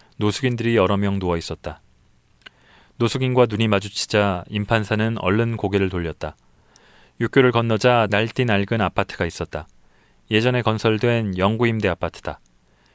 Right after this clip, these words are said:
기초생활수급자, 독거노인, 장애인들이 주로 거주하고 있다.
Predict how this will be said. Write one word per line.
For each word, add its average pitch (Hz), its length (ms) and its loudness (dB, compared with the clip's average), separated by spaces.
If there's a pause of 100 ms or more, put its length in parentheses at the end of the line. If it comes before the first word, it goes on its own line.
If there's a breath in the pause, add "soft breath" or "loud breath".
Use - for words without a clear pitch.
(120 soft breath)
기초생활수급자, 117 1160 0
독거노인, 98 680 0
장애인들이 107 760 -2
주로 113 320 0
거주하고 92 500 0
있다. - 280 -10